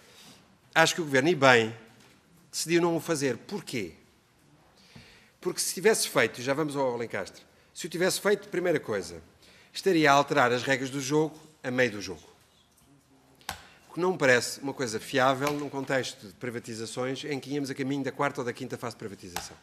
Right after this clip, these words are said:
Segundo, iria, obviamente, pôr em causa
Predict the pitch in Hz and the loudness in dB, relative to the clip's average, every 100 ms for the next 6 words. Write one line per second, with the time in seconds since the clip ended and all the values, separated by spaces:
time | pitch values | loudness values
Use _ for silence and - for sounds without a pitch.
0 | _ _ _ _ - - - - - - | _ _ _ _ -20 -20 -20 -20 -20 -20
1 | - - 156 151 113 87 - - - - | -14 -8 0 0 0 -4 -14 -20 -20 -2
2 | 160 165 180 127 92 - - 165 180 143 | 4 6 8 6 4 -8 4 8 8 6
3 | 139 156 190 - 160 147 131 151 165 151 | 2 2 0 -2 0 0 2 2 2 -2